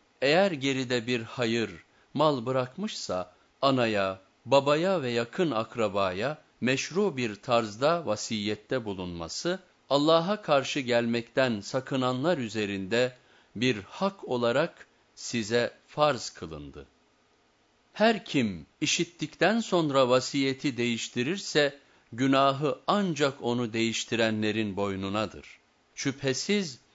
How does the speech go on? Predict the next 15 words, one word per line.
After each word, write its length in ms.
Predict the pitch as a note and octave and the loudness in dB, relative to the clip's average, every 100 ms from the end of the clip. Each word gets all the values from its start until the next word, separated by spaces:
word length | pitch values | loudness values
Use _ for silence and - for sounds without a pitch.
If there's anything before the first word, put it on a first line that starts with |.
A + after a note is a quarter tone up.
| _ _ | _ _
Allah 680 | A#2 A#2+ A2+ C3 D3 D3+ B2+ _ _ _ | 0 2 4 6 6 4 -4 _ _ _
hakkıyla 680 | - D#3 - - A3+ D#3 A#2 | 2 2 2 -2 0 2 2
işitendir, 960 | A#2 - A#2 A2+ G#2 G2+ G2 G#2+ F#2+ C#2+ _ _ _ | 0 -2 -4 -2 -2 -2 -2 -4 -6 -14 _ _ _
hakkıyla 760 | - C3+ - - C#3+ A#2 G#2+ D#2+ | -6 -6 -6 -2 -2 0 -2 -2
bilendir. 760 | G2 G#2 A#2+ G2 D2+ D2 - _ _ _ _ _ _ _ _ _ _ _ A#2 | -2 0 0 -4 -10 -16 -18 _ _ _ _ _ _ _ _ _ _ _ 4
Vasiyet 580 | E3+ F#3 G#3+ C4 C#4 | 4 4 0 0 0
edenin 540 | G#3+ D#3+ D#3 D3+ C#3+ A#2 | 0 2 2 2 0 -2
hataya 640 | - D#3+ D#3 E3+ E3 F3+ | 0 0 2 4 4 4
meyletmesinden 1120 | D3+ E3+ D3 A2+ - G#2 - G2 F#2 F2+ E2+ D#2 _ - _ C3 | 2 0 0 -2 -4 -6 -6 -6 -4 -4 -6 -12 _ -20 _ -2
ve 100 | D3 | 0
günaha 640 | C3 E3 E3+ E3 G#3 D#3 | 2 2 4 2 0 -2
girmesinden 800 | D3 C3 C3+ - B2+ A#2+ A#2 A2 | -4 -2 -4 -4 -4 0 0 -2
korkan 580 | - B2 - D#3 D3 G#2 | -2 -2 -2 -4 -2 -4
bir 140 | G2+ | -6
kimse, 680 | F2+ - G2 F2+ - C#3 C#3 | -8 -8 -8 -6 -4 -4 -6